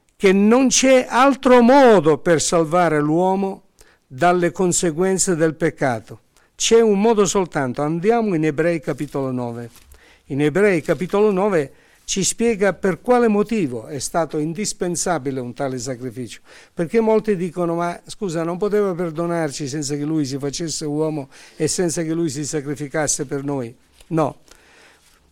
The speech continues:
In, in Ebrei no-, nove, nel versetto ventidue, ci rivela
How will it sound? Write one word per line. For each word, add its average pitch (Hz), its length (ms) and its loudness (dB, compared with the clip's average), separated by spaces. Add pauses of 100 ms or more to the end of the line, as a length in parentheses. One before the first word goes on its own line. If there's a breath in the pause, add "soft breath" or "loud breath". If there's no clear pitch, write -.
(120)
In, 165 340 -2
in 156 200 0
Ebrei 220 360 4
no-, 190 420 2
nove, 170 640 0
nel 147 220 -6
versetto 180 540 -2
ventidue, 160 720 -4
ci - 260 -4
rivela 175 560 -2